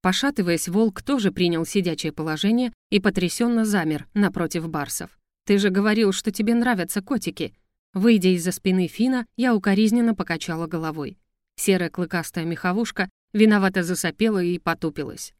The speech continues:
Мол, увидел больших котов — а дальше всё как в тумане.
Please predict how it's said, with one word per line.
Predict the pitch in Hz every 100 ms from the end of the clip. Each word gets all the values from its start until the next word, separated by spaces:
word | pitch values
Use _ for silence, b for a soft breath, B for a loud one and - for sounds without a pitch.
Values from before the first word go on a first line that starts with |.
| 220
Мол, | 208 180
увидел | 196 202 285 196
больших | 170 165 - 185 -
котов — | 165 247 269 _ _ 208
а |
дальше | 208 240 - 208
всё | - 202
как | 190 254
в | -
тумане. | 170 151 143 143